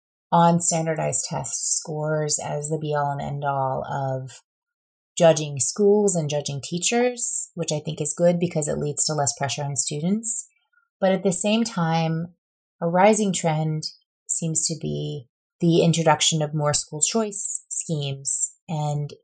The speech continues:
oftentimes that's done for very good reasons. They want to meet and accommodate the needs of different kinds of parents. And also school choice can be a way of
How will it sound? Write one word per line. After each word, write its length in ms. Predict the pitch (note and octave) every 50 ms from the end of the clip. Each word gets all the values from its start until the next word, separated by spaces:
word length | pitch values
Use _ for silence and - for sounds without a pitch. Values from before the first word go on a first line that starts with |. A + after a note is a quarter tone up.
| _ _ -
oftentimes 520 | F3 F3 F3 - F#3+ E3+ - E3+ E3 D#3+ E3
that's 180 | D3+ - -
done 220 | - E3+ D#3 D3+ D3
for 160 | - E3 D#3
very 200 | D#3 D3+ D3 C#3+
good 160 | C#3+ D#3 D#3
reasons. 380 | E3+ G#3+ A#3 - F#3 E3+ D#3+ D3+
They 100 | D#3 D3+
want 180 | D3+ D3+ D3+ D3+
to 80 | D3
meet 340 | D3 D3+ D#3 D#3 - - _ _ _ _ -
and 100 | - D3+
accommodate 440 | D3 - - D#3 D#3 D3+ D3 D3 D3
the 80 | - D#3+
needs 200 | D#3+ D#3+ D3+ D#3
of 80 | D3
different 220 | - D3+ D3+ D3 C3
kinds 140 | C#3+ C#3+ D3
of 100 | D3 -
parents. 680 | - - A#3 A3 G#3 F#3+ F#3 F3+ F3 - - - - - _ _ _ _ _ _ -
And 160 | D#3+ D3+ D3+
also 340 | - D#3+ E3+ E3+ - - D#3+
school 280 | D#3 - - - D#3+ D3
choice 380 | - - D#3+ D3 C#3+ C#3+ - -
can 160 | - D#3+ D#3
be 180 | D3 D#3 D3+ D3
a 60 | D3
way 380 | C#3 D3 D3 C#3 C#3 C#3 C#3 - -
of 300 | C#3+ C#3 C#3 C3+ C#3